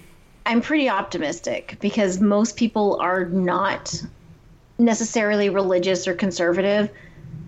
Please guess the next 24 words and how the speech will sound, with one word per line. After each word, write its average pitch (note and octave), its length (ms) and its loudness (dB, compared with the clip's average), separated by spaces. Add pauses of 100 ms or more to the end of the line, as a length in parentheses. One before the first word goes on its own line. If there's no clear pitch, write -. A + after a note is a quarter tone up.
(360)
but F3+ 520 0
America F#3 500 -2 (120)
is E3+ 260 0
so F#3+ 480 0 (280)
held F3+ 460 0
by F3 160 0
the F3 100 2
Electoral D#3+ 480 0
College, A3+ 720 -2
and E3 460 0 (680)
there's F3+ 240 0
just - 180 -6
a E3+ 40 -2
whole, E3+ 240 0
it's F3 200 4
a, G3 140 4
it's G3+ 120 2
a F#3 40 2
big F3 160 2
issue. E3 460 2 (500)
And G#3 160 2
so G3+ 240 0
the, F3+ 480 2
the F3+ 720 2